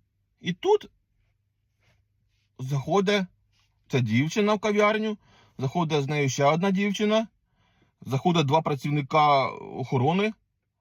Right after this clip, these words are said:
в броніках з пістолетом з ними. Ви це все розумієте, що це ж все з міського бюджету. Уже чотири працівника, які знімають просто відео про Євменова, отримують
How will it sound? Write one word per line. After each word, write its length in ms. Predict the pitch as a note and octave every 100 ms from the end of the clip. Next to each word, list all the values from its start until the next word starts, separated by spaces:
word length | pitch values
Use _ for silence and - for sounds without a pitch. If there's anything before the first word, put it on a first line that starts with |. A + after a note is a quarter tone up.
| _ _ _ _ _
в 80 | A2+
броніках 440 | C#3 E3+ D#3+ D#3
з 40 |
пістолетом 640 | - D#3+ D#3+ D#3 D#3 D3+ D3 - _ _ _ _ _ _ _ _ _ _ _ _ _ _ _
з 120 | A#2
ними. 340 | C#3+ A#2 G#2 A2 _ _ _ _ _ _ _ _ _ -
Ви 140 | - A2
це 80 | G#2+
все 140 | A#2
розумієте, 440 | A2 A2 C3+ E3+
що 120 | C3 G#2+
це 220 | B2 C3+
ж 220 | B2 - G2 D#2 G#2
все 220 | - C3+
з 40 | C#3+
міського 360 | C#3+ C#3+ E3
бюджету. 480 | D#3 F3+ F#3+ - E2 - _ _ _ _ _ _ _ _
Уже 260 | A2 B2 D#3+
чотири 320 | - D3+ D3
працівника, 760 | C#3 B2+ C3 B2+ D#3 F#3+ E3 - _ - _ _ _ _ _
які 380 | G#2 - E3 C3+ - _
знімають 500 | A2+ C3+ E3 E3+ C3+ - _ _ - - _
просто 340 | F3 F#3 D3+
відео 340 | C3+ D3+ D3
про 160 | C3 C#3
Євменова, 540 | C#3 C#3 F3+ A#3 D#3+
отримують 720 | A2+ A#2 B2+ F#3 F#3 E3 -